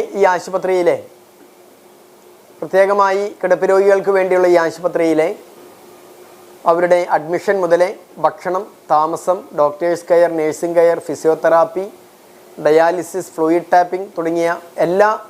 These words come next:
സേവനങ്ങളും നമ്മൾ സൗജന്യമായിട്ടാണ് ക്രമീകരിച്ചിട്ടുള്ളത്.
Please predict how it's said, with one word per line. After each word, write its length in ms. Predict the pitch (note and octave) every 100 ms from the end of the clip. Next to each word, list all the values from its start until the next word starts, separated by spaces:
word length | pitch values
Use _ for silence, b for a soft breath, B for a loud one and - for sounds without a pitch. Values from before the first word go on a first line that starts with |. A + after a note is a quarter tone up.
| - _ - - - _ - - - -
സേവനങ്ങളും 600 | E3+ E3+ F3 F3 F3 F3 - - -
നമ്മൾ 180 | D#3+ D#3+ D#3+
സൗജന്യമായിട്ടാണ് 880 | E3+ F3 F#3+ F#3+ F3 E3 D#3+ D#3+ D#3 D#3+ -
ക്രമീകരിച്ചിട്ടുള്ളത്. 880 | D3+ D#3 D#3+ D#3 F3 D3 C#3+ C#3+